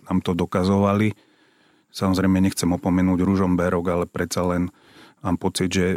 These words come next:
že Trnava vo finále skončí predsa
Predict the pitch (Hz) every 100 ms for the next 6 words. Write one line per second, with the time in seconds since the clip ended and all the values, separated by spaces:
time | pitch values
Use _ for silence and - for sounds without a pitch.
0 | - 92 87 85 98 90 90 90 90 90
1 | 87 90 87 90 90 85 - 90 90 -
2 | 90 110 180 - - _ - 92 -